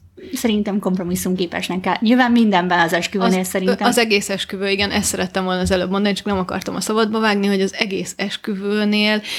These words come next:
Speaker 2: kompromisszumkésznek kell lenni, és tényleg tudom, hogy, hogy mindenki nagyon készül rá,
Speaker 1: Meg
Speaker 2: meg
Speaker 1: tudod,
Speaker 2: az
Speaker 1: minek? Szerintem döntésképesnek.
Speaker 2: Ah, jó.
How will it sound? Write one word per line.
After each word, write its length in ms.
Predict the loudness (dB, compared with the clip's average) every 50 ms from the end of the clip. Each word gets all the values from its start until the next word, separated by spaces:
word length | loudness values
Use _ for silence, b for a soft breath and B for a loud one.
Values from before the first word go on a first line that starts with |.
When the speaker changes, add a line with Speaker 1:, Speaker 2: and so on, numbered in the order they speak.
| B B B B B B B B B B B B _ _
Speaker 2:
kompromisszumkésznek 1160 | 0 2 2 2 2 -2 -4 -4 -4 -4 -4 -4 -4 -4 -2 0 0 0 0 -2 -4 -4 -4
kell 240 | -4 -2 -2 0 0
lenni, 320 | 0 -2 -2 -2 -2 -2 -2
és 200 | -2 -4 -2 0
tényleg 420 | 2 2 4 4 2 2 0 -2
tudom, 400 | -6 -6 -2 -2 0 0 0 0
hogy, 320 | 0 0 -2 -2 -4 -6 -8
hogy 220 | -6 -6 -4 -2 0
mindenki 420 | 0 0 2 0 -2 -2 -4 -4
nagyon 320 | -2 0 2 2 2 0 0
készül 420 | 0 0 0 0 0 -2 -2 -2
rá, 160 | -2 0 2
Speaker 1:
Meg 100 | 2 2
Speaker 2:
meg 100 | 2 2
Speaker 1:
tudod, 140 | 2 4 4 4
Speaker 2:
az 140 | 4 4
Speaker 1:
minek? 280 | 4 4 2 0 -4 -4
Szerintem 420 | -4 -2 -2 -2 0 0 0 2
döntésképesnek. 1160 | 2 2 2 0 0 -4 -6 -8 -8 -8 -8 -10 -10 -10 -10 -14 -14 -14 -16 -14 -14 -14 -16 -16 _ _ _ _ _ _ _ _
Speaker 2:
Ah, 160 | -12 -10 -10 -10 -12 -16
jó. 200 | -14 -14 -12